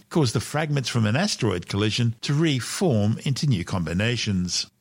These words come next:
That work inspired Zhang and Bercovici to consider the question of whether the rubble pile phenomenon might be relevant to the generation of a magnetic field.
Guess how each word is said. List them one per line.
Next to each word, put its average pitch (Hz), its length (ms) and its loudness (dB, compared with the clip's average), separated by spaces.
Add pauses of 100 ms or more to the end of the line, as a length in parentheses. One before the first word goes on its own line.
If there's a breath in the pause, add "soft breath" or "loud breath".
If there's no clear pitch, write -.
(380)
That 208 280 -2
work 131 340 2
inspired 127 640 0
Zhang 104 360 0
and 117 140 2
Bercovici 98 840 0
to 147 120 -6
consider 180 440 0
the 104 140 -2
question 98 560 0
of 95 240 -2
whether 107 260 2
the 95 140 0
rubble 131 340 0
pile 90 240 -2
phenomenon 107 720 2
might 160 340 -2
be 113 200 2
relevant 104 560 -2
to 123 80 0
the 110 120 2
generation 120 640 0
of 95 120 0
a - 20 2
magnetic 117 500 -2
field. 110 600 0